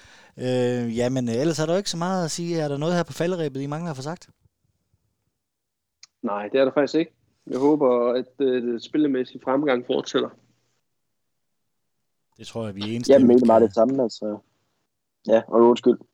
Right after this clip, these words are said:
Speaker 3: Det er
Speaker 1: Nej.
Speaker 3: sgu ikke nemt med det, synes jeg.
Speaker 1: Nej, det er, det er det ikke.
Speaker 3: Ja. Ja,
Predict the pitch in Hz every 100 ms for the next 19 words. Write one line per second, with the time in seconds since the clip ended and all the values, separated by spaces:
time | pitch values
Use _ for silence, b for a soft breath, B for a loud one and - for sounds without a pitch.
0 | - 117 117 123 117 104 110 107 113 113
1 | 110 104 _ 131 123 131 117 - 110 107
2 | 113 110 107 104 104 127 - b b b
3 | b b - _ _ _ _ - - -